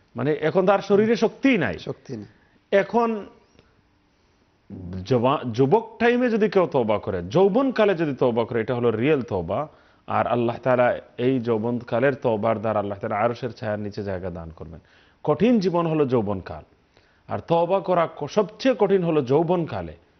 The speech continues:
Speaker 1: যুবক অবস্থায় আমি কারো মুখাপেক্ষী নই,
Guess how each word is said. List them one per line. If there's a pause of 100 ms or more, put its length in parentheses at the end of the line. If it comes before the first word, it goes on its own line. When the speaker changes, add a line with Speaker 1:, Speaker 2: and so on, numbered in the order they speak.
(600)
Speaker 1:
যুবক
অবস্থায়
আমি (800)
কারো
মুখাপেক্ষী
নই,